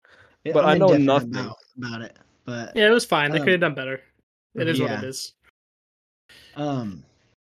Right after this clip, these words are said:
Speaker 1: but yeah,
Speaker 2: I
Speaker 1: I was
Speaker 2: don't
Speaker 1: thinking about hosting a, a watch party for Black Widow
Speaker 2: Oh.
Speaker 1: sometime this w-, next,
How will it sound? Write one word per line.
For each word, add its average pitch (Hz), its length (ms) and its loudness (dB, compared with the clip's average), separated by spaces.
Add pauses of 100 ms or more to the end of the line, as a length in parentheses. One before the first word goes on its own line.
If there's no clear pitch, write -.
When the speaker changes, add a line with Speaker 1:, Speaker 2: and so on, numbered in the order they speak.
(240)
Speaker 1:
but 151 100 -2
yeah, 170 200 -2
Speaker 2:
I 143 80 4
Speaker 1:
I - 20 6
was 220 100 2 (140)
Speaker 2:
don't - 20 -10
Speaker 1:
thinking 202 260 -4
about 139 320 -8
hosting 131 500 -10
a, 98 240 -14 (100)
a 101 80 -14
watch 113 360 -14
party 98 280 -14
for 101 140 -20
Black 90 340 -16
Widow 92 340 -18 (380)
Speaker 2:
Oh. 120 220 2
Speaker 1:
sometime 98 300 -6 (180)
this - 220 -10
w-, 101 180 -14
next, 110 280 -12